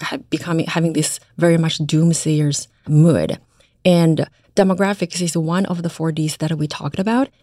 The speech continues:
And I, I think in the short run, perhaps the challenge is even more, even bigger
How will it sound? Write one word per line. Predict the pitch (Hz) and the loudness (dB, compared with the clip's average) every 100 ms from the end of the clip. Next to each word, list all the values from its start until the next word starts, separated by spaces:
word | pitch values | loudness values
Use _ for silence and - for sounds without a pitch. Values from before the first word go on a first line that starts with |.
| - | -2
And | 185 180 180 175 - | 2 4 4 0 0
I, | 190 - - | 0 0 0
I | 190 | 0
think | 208 190 - _ _ | 2 0 -2 _ _
in | 190 196 | 4 4
the | 180 175 | 4 0
short | - - 240 254 | -2 -2 -2 -2
run, | 175 156 147 139 - _ - - | -2 0 0 -2 -6 _ -20 -6
perhaps | 170 175 - | -4 -2 -4
the | 180 | -4
challenge | - 175 170 160 - | -4 -2 0 0 0
is | 170 156 | 0 0
even | 151 165 156 | 0 0 0
more, | 139 - | -2 0
even | 165 156 | 2 2
bigger | 151 180 143 - | 2 2 0 -4